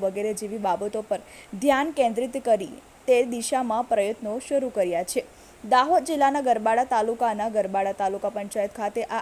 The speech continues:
આકાંક્ષી બ્લોક પ્રોગ્રામ તથા આકાંક્ષી જિલ્લા પ્રોગ્રામ સંપૂર્ણતા અભિયાનનું આયોજન કરવામાં આવ્યું હતું. ભારતના માનનીય પ્રધાનમંત્રી નરેન્દ્રભાઈ મોદી દ્વારા જાન્યુઆરી બે હજાર ત્રેવીસમાં આકાંક્ષી તાલુકા કાર્યક્રમમાં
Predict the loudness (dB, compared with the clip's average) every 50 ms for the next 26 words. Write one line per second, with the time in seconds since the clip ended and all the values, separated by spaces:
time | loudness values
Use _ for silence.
0 | -4 -4 -4 -4 -4 -4 -6 -6 -8 -10 -8 -8 -8 -8 -4 -2 0 0 0 0
1 | -2 -6 -6 -2 -4 -4 -2 -4 -6 -6 -6 -6 -8 -8 -6 -6 -6 -8 -8 -12
2 | -20 -20 -20 -10 -2 -2 -2 0 0 -2 -2 0 -2 -4 -4 -4 0 2 2 2
3 | 2 0 -2 0 0 -2 -2 0 -2 -2 -2 -2 -4 -4 -4 -2 0 0 0 0
4 | 0 -2 -2 -2 -2 -4 -4 -4 -4 -2 -2 -4 -4 -6 -6 -8 -4 -6 -4 -4
5 | -4 -6 -6 -6 -6 -6 -6 -6 -8 -6 -6 -8 -8 -10 -20 -20 -20 -18 -10 0
6 | 2 6 6 6 6 4 0 0 0 0 0 0 -2 0 -4 -4 0 0 2 2
7 | 2 2 2 0 -2 -2 -2 -2 0 0 0 0 0 0 -2 -2 0 0 0 0
8 | 0 -2 -4 -4 -4 -4 -6 -8 -2 -2 0 0 2 0 -2 -4 -8 -18 -20 -18
9 | -14 -2 2 4 4 4 4 2 2 2 2 2 2 2 2 4 2 -2 0 0
10 | -2 -2 -2 -4 -6 -6 -6 -8 -8 -8 -8 -8 -6 -4 -4 -4 -4 -6 -6 -4
11 | -2 -2 -2 0 -2 -4 -2 -2 -2 -2 -2 -4 -4 -4 -4 -4 -4 -6 -6 -8